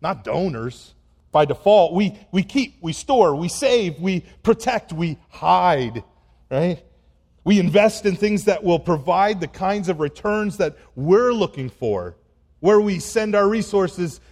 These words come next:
outward, it's that we expect something to come back to us rather than sharing and giving away with no expectation of ever being mentioned or noticed. And again, I, I'm not talking about money.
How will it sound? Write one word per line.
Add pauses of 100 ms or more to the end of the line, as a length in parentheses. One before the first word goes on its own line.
(120)
outward,
it's
that
we
expect
something
to
come (240)
back
to
us
rather
than (160)
sharing
and
giving
away
with (160)
no
expectation
of
ever
being
mentioned
or
noticed. (1200)
And
again,
I, (520)
I'm
not
talking
about
money.